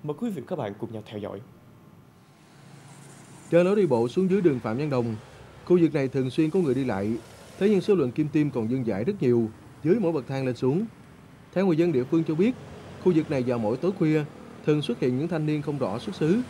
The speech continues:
Speaker 2: tập trung tại đây, đã báo lại số lượng kim tiêm nói trên. Đây là điều đáng quan tâm khi nguy cơ người đi đường vô ý dẫm phải kim tiêm là rất cao, nhất là những kim tiêm không rõ nguồn gốc như vậy. Thực trạng trên tồn tại khá thường xuyên,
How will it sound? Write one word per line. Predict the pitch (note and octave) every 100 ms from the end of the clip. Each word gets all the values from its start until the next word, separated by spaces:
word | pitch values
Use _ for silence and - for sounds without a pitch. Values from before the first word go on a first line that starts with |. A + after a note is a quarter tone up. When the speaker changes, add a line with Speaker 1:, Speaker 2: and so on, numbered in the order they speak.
| - -
Speaker 2:
tập | A#2
trung | D3+ C#3+
tại | B2
đây, | C3+ C#3+ B2+ - - - -
đã | A2
báo | F3
lại | F3 A#2+
số | A#2 F3+
lượng | A#2+ A2
kim | C#3
tiêm | C3+ A#2+
nói | C#3
trên. | D3 C3 B2 G#2+ - - - - - - - -
Đây | F3+
là | E3+
điều | D3 C#3+
đáng | G3+
quan | F#3+ D#3+
tâm | D#3+ E3+ D#3+ - - - -
khi | F#3+
nguy | F#3+
cơ | F#3+ F3+
người | E3+ C#3
đi | D#3
đường | C#3+ B2+
vô | D3+
ý | D3+
dẫm | F#3+ B2
phải | C3+ C#3
kim | D3
tiêm | C#3 C#3+ B2+
là |
rất | A#2 -
cao, | C3 C3 B2 - - - - -
nhất | F#3 A3+
là |
những | C#3 D#3
kim | E3+ D#3+
tiêm | D#3+ D3+
không | D3+
rõ | B2+ G#2
nguồn | D#3
gốc | A2+ E3+ C#3
như |
vậy. | A#2+ G2 G#2+ A2 - - - - - - -
Thực | D#3+ D#3+
trạng | D3 D#3+
trên | F3+ F3+
tồn | C#3+ B2+
tại | A2+ B2
khá | G3+
thường | A#3 C#3+
xuyên, | B2+ D#3+ E3